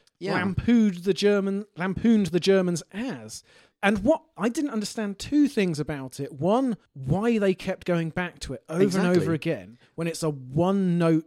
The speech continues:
Speaker 2: kind of shtick.
Speaker 1: Yeah.
Speaker 2: And secondly, why it ended up preponderating. It ended up being how he delivered the majority of his dialogue.
Speaker 1: Yeah.
Speaker 2: And so it gave me absolutely no sense of what the toy maker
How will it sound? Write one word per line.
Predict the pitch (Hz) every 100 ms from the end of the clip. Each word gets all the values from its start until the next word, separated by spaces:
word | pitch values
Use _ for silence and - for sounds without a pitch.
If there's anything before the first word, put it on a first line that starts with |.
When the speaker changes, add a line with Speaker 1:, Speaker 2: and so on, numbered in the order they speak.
| _ _ _
Speaker 2:
kind | 156 151 135
of | 117 -
shtick. | - - - 160 - - - _
Speaker 1:
Yeah. | 143 135 101 92 120 -
Speaker 2:
And | 185 196
secondly, | - 285 294 - 196 135 113 120 _
why | 143 175 240 247 226 - -
it | 196
ended | 214 277 226
up | 190 -
preponderating. | 220 - 330 381 254 151 117 - 110 110
It | 220
ended | 247 240
up | 202 -
being | 220 208 202 170 - _
how | 196 202
he |
delivered | 190 202 190 165 -
the | 175
majority | 170 151 120 139 233 359 302 - 165
of | 139 127
his | 135
dialogue. | 107 156 233 147 95 -
Speaker 1:
Yeah. | 254 123 _ _ -
Speaker 2:
And | 196
so | 202 220 220
it | 214 _
gave | 220 226 196
me | 208
absolutely | 208 - 202 208 196
no | 226 254 294 262
sense | - 233 185 131 - -
of | 185 170 139 151 156
what | 151 190 233 -
the | 170
toy | - - 202 185
maker | 175 170 156 - 160